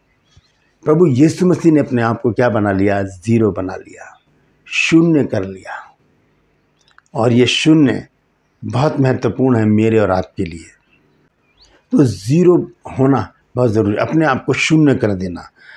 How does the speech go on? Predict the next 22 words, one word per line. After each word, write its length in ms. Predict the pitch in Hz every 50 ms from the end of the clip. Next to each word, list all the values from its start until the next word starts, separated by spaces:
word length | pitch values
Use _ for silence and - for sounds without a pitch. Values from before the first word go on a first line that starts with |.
| - - _ -
हम 300 | 160 165 180 170 - - - _ -
यीशु 280 | - 139 151 143 - 170
मसीह 260 | 156 143 139 147 135
के 80 | - 139
स्वभाव 500 | - - 131 120 110 107 120 123 127 110
के 100 | 110 113
विषय 260 | 110 107 - - 110
में 120 | 107 104
देखेंगे। 420 | 101 101 98 - 110 107 113 139 151 147 - - _ _ _ _ _ _ _ _ - _ _ _ _ _ _ _ _ _ _ _ -
पहला 240 | - 156 185 202 190
पत्रस 340 | - - 135 110 123 135 123
दो 180 | 101 98 139
अध्याय 420 | 143 123 110 95 95 98 117 131 -
और 160 | - 139 123
इसके 200 | 127 - - 143
बीस 380 | 123 113 110 147 190 214 - -
पद 200 | - 165 156 147
से 120 | - 151
मैं 140 | 139 131 110
पढ़ूंगा। 320 | 104 110 110 107 113 131
यहाँ 180 | 151 151 139 131
पर 220 | - 143 135 131